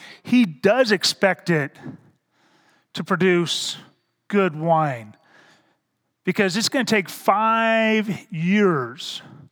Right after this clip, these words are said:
before you ever have a single worthy crop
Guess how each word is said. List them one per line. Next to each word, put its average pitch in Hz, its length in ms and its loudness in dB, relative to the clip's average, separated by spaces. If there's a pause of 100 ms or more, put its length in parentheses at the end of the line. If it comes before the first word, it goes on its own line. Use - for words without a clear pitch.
(580)
before 190 340 0
you 190 220 2
ever 214 140 2
have - 640 -10
a - 40 -6
single 214 680 0 (1000)
worthy 190 380 2
crop 180 560 0